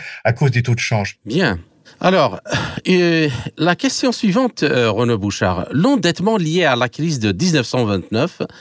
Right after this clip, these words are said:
Speaker 2: et là, je peux, j'aimerais faire un peu d'histoire et faire quelques parallèles, bien sûr, euh, avec, euh,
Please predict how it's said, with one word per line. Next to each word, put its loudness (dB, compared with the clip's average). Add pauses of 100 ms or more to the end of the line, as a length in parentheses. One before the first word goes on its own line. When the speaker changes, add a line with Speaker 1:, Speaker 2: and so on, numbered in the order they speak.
(260)
Speaker 2:
et 2
là, 4
je 0
peux, 2
j'aimerais 2
faire 0
un 2
peu -2
d'histoire -2
et 0
faire 0
quelques 0
parallèles, 2 (460)
bien 2
sûr, 2
euh, 0
avec, 0
euh, 0